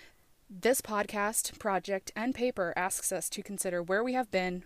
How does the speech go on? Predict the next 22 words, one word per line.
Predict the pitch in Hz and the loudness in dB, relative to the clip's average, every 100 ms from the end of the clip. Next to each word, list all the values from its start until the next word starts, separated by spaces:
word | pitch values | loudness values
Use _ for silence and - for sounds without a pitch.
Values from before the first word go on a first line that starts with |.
| - | -2
where | 196 214 | 2 4
we | 220 | 4
are, | 175 165 170 - | 4 2 0 -4
and | 185 | -2
where | 196 226 | 2 4
we | |
are | 214 | 2
going | 185 170 160 | 2 0 0
when | 165 | -2
it | 165 | -4
comes | - - 202 - | -6 -4 -2 -2
to | |
the | 208 | -2
connection | - 165 - 175 | -4 -6 -4 -4
between | 165 - 170 | -4 -4 -4
higher | 165 185 202 | -2 -2 -2
education, | 202 - 165 - 165 160 | -4 -6 -6 -4 -4 -4
college | - 180 190 | -2 -2 -2
and | 208 | -4
prison | 175 165 | -4 -6
programs, | 170 160 156 151 151 - | -8 -8 -8 -8 -8 -8
and | 190 180 | -6 -8